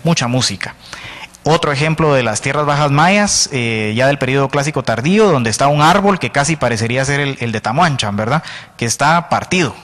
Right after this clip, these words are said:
que está hendido y retorcido sobre sí mismo, y además hay pájaros.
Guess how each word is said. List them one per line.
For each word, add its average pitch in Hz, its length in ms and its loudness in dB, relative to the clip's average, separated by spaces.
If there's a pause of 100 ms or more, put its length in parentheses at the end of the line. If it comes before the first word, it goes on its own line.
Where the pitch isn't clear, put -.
que 117 80 -6
está 135 220 0
hendido 151 520 2
y 117 120 0
retorcido 120 580 0
sobre 113 240 0
sí 113 100 0
mismo, 196 400 2 (340)
y 123 60 -2
además 139 380 2
hay 143 100 0
pájaros. 110 680 0